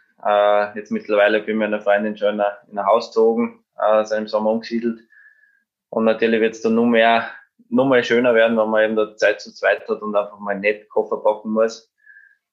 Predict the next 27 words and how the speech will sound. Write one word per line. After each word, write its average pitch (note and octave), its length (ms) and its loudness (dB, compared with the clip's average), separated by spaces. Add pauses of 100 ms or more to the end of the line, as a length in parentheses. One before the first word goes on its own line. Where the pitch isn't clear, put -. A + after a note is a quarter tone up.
(160)
Aber A2+ 180 2
wir A#2 120 2
haben's A#2 200 0
auch A2 140 4
schon A2+ 100 -4
so A2+ 220 -4
gemacht, A2 320 0
dass G#2+ 160 -2
wir G#2 420 0
vor A2 100 -6
zwei G2+ 260 2
Jahren G#2 220 2 (220)
einmal G#2 280 -4
weggeflogen A2+ 420 -2
sind, G#2+ 300 -2
waren G#2 140 0
wir G#2 80 -2
in G2+ 80 -6
Thailand G#2 380 2
und G2+ 140 -16
das G2+ 140 -16
war G2 200 2
extrem G2 460 -8
schön. G#2 400 -6 (400)
Aber G#2 320 2
ich G#2+ 160 0
bin A2 480 -2